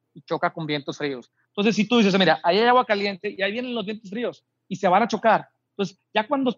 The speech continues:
cuando saben, sabes tú que van a chocar, tú sabes que se va formando un huracán.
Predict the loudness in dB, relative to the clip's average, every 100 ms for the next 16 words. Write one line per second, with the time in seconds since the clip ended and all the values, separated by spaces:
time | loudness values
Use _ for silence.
0 | _ -6 -6 -2 -2 -2 -6 -6 -4 -4
1 | -6 -4 -2 -2 -2 2 2 0 _ _
2 | -2 0 0 -2 0 0 0 -2 -2 -2
3 | -4 -4 -6 -8